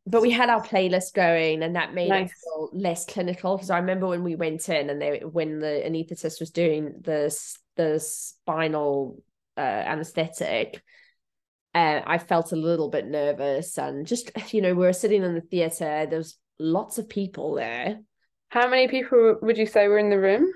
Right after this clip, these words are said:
Speaker 1: I think there w-, there must have been about twelve.
Speaker 2: Wow.
Speaker 1: But I don't know if that's because,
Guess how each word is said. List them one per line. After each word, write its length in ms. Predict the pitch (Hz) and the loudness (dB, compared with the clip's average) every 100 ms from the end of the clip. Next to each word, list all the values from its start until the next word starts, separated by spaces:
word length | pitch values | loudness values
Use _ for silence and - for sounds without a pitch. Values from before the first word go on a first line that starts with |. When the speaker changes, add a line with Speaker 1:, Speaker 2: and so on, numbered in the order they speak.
| - - | -6 -20
Speaker 1:
I 60 | 330 | -14
think 240 | - 494 | -4 -4
there 100 | 359 | -4
w-, 200 | 262 262 220 | -6 -6 0
there 100 | 277 | 0
must 300 | 339 427 - | 0 -6 -8
have 100 | - | -8
been 160 | 233 | -4
about 540 | 190 180 170 156 143 - - | -2 -2 -2 -2 -4 -6 -20
twelve. 380 | - 190 202 339 523 539 - - - _ - | -6 -4 0 4 4 4 -6 -18 -20 _ -2
Speaker 2:
Wow. 800 | 156 151 151 147 143 143 147 147 _ _ _ _ - | 0 2 2 2 0 0 -4 -8 _ _ _ _ -6
Speaker 1:
But 140 | 302 | -2
I 80 | 320 | 0
don't 300 | 320 370 359 | 0 -2 -2
know 160 | 320 320 | -2 -2
if 320 | 311 - 254 | 0 -2 -2
that's 240 | 269 - 302 | -2 -2 -6
because, 720 | 254 262 262 254 240 - | -6 0 2 2 0 -8